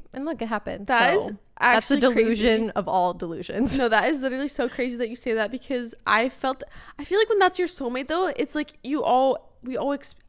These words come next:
Speaker 2: we all experience that same feeling.
Speaker 1: Yeah.
Speaker 2: 'Cause, like, that's how you know
Speaker 1: Hopefully,
Speaker 2: that
Speaker 1: yeah.
Speaker 2: your person is your person.
Speaker 1: Mm-hmm.
Speaker 2: 'Cause I remember when me and Flo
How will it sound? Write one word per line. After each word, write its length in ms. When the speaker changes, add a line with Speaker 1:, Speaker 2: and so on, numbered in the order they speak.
Speaker 2:
we 240
all 220
experience 580
that 180
same 240
feeling. 440
Speaker 1:
Yeah. 280
Speaker 2:
'Cause, 160
like, 180
that's 220
how 60
you 140
know 160
Speaker 1:
Hopefully, 80
Speaker 2:
that 80
Speaker 1:
yeah. 60
Speaker 2:
your 80
person 640
is 120
your 120
person. 480
Speaker 1:
Mm-hmm. 380
Speaker 2:
'Cause 120
I 80
remember 300
when 100
me 100
and 120
Flo 360